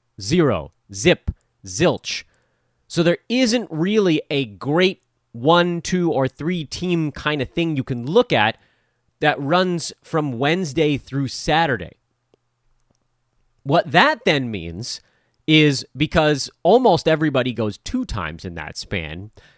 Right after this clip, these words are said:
you want to try to bring your two games in that window earlier in that window,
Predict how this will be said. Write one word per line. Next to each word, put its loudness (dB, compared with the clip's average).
you -2
want 2
to 0
try -2
to 0
bring 0
your 2
two -6
games 0
in 0
that 2
window -2
earlier 0
in 0
that -2
window, -6